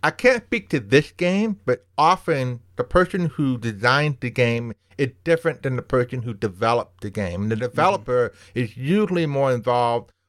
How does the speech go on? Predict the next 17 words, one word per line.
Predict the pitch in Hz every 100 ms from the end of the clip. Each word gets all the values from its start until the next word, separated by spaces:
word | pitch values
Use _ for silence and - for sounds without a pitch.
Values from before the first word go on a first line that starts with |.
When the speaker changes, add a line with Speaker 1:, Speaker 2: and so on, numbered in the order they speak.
| -
Speaker 1:
with | 117
the | 120
physical | - - 165 165 156 - 131
construction | 123 123 - - 127 - 123 107 101
of | 95 - _ _
what | 127 131
the | -
components | - 117 127 123 117 107
are |
gonna | 98
do, | 92 151 160
what | 135 123 -
the, | - -
the | 110
box | - 131 135 -
size | 139 127 131 131
is, | 131 131 127